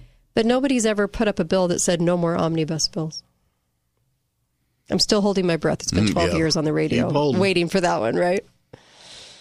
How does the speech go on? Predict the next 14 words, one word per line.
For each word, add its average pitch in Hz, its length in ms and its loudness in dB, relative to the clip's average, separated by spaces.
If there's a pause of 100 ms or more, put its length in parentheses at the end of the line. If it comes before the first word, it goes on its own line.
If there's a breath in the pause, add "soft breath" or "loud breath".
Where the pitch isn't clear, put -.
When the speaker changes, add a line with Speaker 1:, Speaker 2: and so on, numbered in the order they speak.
(960 loud breath)
Speaker 1:
Oh, 180 640 2 (1300 loud breath)
can 214 140 -2
we 220 100 0
get 202 140 0
a 196 40 2
new 190 140 2
Congress 170 540 -2
and 165 100 0
Senate - 340 0
for - 120 -10
Christmas? - 640 -8 (1000 loud breath)
And 196 140 2
presidency, 190 640 -2
please, 208 440 -4